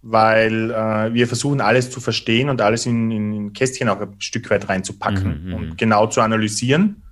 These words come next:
Speaker 1: Also sehr stark in der Analyse drin sind, als mehr in der Synthese und in der Emergenz. Ähm, und das, das, das, das, das Spielen, also meine Erfahrung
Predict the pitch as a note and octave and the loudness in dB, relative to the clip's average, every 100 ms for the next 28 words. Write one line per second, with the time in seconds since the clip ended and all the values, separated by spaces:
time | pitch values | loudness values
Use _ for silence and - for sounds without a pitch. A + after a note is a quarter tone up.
0 | _ - C3 A#2 B2 B2 B2 B2 A#2+ A2 | _ -10 -6 -2 0 0 0 0 0 2
1 | A2+ A2 A#2+ E3 D#3+ B2 G#2 G#2 G2+ B2 | 2 2 2 2 0 -2 -2 -4 -4 -4
2 | C3 A#2 A2+ A2 A#2 A2 A#2 G#2+ A2+ A#2 | -4 -4 -2 0 0 -2 -4 -6 -4 -2
3 | C3+ B2+ A2 A#2 G#2 G2+ G2 G2 G#2 - | -2 -2 -4 -4 -4 -4 -6 -8 -10 -12
4 | - _ _ _ _ _ _ _ _ A2+ | -18 _ _ _ _ _ _ _ _ 0
5 | G#2+ G#2+ G#2+ A2 - A#2+ A2 A#2+ A#2 A2 | 2 4 2 0 -2 -4 -4 -4 -4 -4
6 | A#2 G#2 A#2 - A#2+ - - C3+ D#3+ F3+ | -4 -6 -8 -8 -6 -6 -6 -2 2 2
7 | D#3 A#2+ A2 G#2+ G2 B2+ F3+ D#3+ D#3+ C#3 | 0 -6 -8 -4 -2 0 2 0 2 2
8 | D3+ D#3 D#3 D#3+ | 2 0 -2 -6